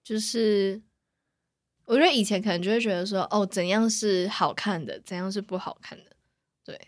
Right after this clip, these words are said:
然后我觉得也是因为现在有一些可能更多，越来越多小众，或是越来越多多元的人出来，然后你就会发现说，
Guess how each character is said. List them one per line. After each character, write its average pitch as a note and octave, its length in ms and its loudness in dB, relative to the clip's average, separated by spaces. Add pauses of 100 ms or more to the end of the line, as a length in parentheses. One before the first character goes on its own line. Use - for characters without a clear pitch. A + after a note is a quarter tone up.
然 G3 200 4
后 A3+ 220 6
我 G3+ 100 6
觉 G#3+ 120 2
得 D#4 40 6
也 B3+ 120 6
是 A3+ 100 -2
因 A3+ 60 4
为 A3+ 120 4
现 A3 320 0
在 G#3 220 2
有 D#3 180 -2
一 E3+ 140 -8
些 F3+ 340 -4 (440)
可 - 80 -2
能 G3 160 2
更 B3 160 4
多， A3 100 8
越 C#4 100 6
来 C#4+ 60 8
越 C4+ 60 8
多 C4 120 8
小 C4 220 2
众， G3 260 0
或 G#3 160 -4
是 G#3 60 -4
越 A3 60 2
来 F#3 60 4
越 F3+ 60 2
多 F3+ 120 2
多 F3 220 2
元 A2+ 220 -2
的 - 240 -10 (180)
人 D3+ 200 -8
出 D3+ 240 -6
来， - 240 -8 (120)
然 E3+ 200 -2
后 G3+ 240 2 (480)
你 G#3 80 -4
就 G#3+ 100 4
会 B3 140 8
发 A3 240 6
现 G#3+ 260 0
说， F3 440 0